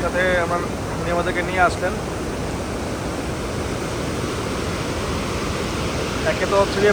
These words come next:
পানিটার কালার একদম পরিষ্কার, একদমই ব্লু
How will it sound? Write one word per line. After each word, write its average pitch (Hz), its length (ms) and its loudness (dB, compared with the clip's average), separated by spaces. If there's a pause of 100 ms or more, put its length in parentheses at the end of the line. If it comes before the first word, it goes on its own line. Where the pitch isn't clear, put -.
পানিটার 196 420 6 (100)
কালার 190 320 8
একদম 196 360 4 (140)
পরিষ্কার, 190 540 4 (1000)
একদমই 185 340 -2 (140)
ব্লু 180 240 4